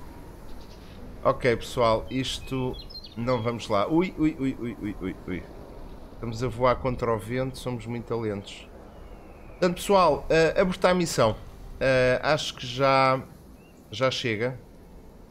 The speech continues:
E tá claro que não vamos conseguir. Agora, eh, não sei bem é como é que vamos conseguir. Não sei bem.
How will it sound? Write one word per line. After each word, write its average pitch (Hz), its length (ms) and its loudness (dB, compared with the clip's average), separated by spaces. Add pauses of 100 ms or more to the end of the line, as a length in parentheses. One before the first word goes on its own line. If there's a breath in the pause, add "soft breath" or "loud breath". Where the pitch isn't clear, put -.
(360)
E 113 680 0 (340)
tá 120 140 0
claro 123 340 2
que - 140 -6
não 127 240 2
vamos 120 280 -2
conseguir. 123 720 -4 (960)
Agora, 139 460 6 (300)
eh, 143 360 6
não 156 400 2
sei 180 160 2
bem 170 220 6
é 180 60 2
como 185 260 4
é 180 80 4
que 180 100 -8
vamos 170 240 2
conseguir. 139 460 -4 (1300)
Não 143 220 4
sei 147 240 0
bem. 120 320 2